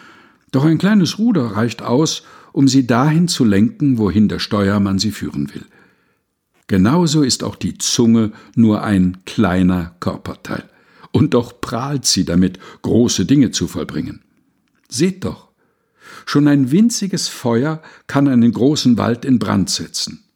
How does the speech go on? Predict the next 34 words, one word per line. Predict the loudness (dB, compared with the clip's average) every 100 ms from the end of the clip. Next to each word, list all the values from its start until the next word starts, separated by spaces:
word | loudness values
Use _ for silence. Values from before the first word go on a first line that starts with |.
| _ _ _ _ _ _
Solch | -2 0 0 -4
ein | -2 -2
Feuer | -2 -8 -8 -10 -18 _ _ _
ist | -4 -4 -4
die | -6
Zunge. | -6 -6 -8 -16 _ _ _ _ _ _ _ _ -20 -4
Von | 0 2
all | 2 2
unseren | 2 0 2 0
Körperteilen | 0 -4 -4 -6 -4 -2 2 0 -2 -14
steht | -2 -2 0
gerade | -2 0 -2 -4
die | -4 -6
Zunge | -4 0 2 2 0 -10 -20 _
für | -4 0
eine | 2 2
Welt | 2 2
voller | -2 0 0 2
Ungerechtigkeit. | 2 2 0 -4 -8 -16 -16 -18 -16 -18 -18 _ _ _ _ _ _ -2
Sie | 2
macht | 2 2
den | 2 2
ganzen | 2 0 0 0 2
Menschen | 4 2 2 -2
schmutzig. | -2 -4 -4 -4 -6 -6 -6 -4
Ja, | -4 -6 -18 _ _ _ _
sie | 0 2
setzt | 2 0 0
den | 2
Lauf | 4 2 -2 -2
des | -6 -2
Lebens | 0 0 0 -2 -2
in | -4 -4
Brand. | -4 -8 -10 -14